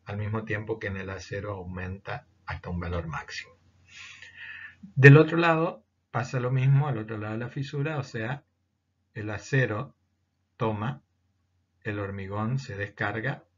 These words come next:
o si vamos hacia aquel lado, el acero empieza a bajar otra vez la tensión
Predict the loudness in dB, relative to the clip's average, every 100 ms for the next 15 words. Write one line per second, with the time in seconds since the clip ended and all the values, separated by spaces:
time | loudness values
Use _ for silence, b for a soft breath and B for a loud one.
0 | _ -10 -10 -10 -10 -10 -6 -6 -6 -6
1 | -4 -4 -2 0 -2 -4 B B B B
2 | -12 -8 -8 -2 0 0 0 0 0 0
3 | 0 2 2 2 0 0 2 2 0 -12
4 | _ _ _ _ _ _ _ -20 -12 -8
5 | -4 -2 -2 2 2 4 2